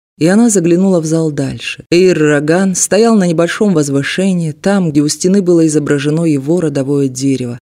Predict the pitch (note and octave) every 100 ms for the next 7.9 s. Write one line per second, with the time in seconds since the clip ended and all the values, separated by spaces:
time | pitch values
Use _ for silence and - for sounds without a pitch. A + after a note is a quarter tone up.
0 | _ - E3 D3+ D3 C#3+ C#3 F#3 G3 F#3+
1 | - D#3+ G3 F#3 B3 A#3 - F3 D3 C#3
2 | F3+ E3+ C#3+ C3+ D3 - C#3 C#3 C3 B2
3 | A#2+ - _ B2+ C#3 F#3+ G#3+ A3 - E3
4 | - - G3 G3 F#3+ F3 D#3+ - D3+ C#3+
5 | C#3+ D#3 F3+ - - F3+ F3+ F#3 F3 E3
6 | D#3+ D#3 E3+ E3 - D#3 D#3 E3+ - -
7 | E3 E3+ F3 - F#3 A3 D#3+ B2+